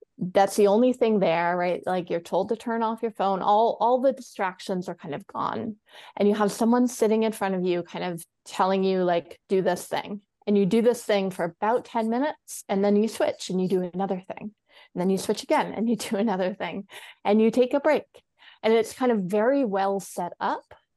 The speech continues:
for A D H D brains, and particularly for intelligent,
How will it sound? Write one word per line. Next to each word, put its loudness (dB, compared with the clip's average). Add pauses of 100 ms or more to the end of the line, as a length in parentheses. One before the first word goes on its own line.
(240)
for 4
A 2
D 4
H -4
D -4
brains, -8
and 2
particularly 2
for 0 (240)
intelligent, 0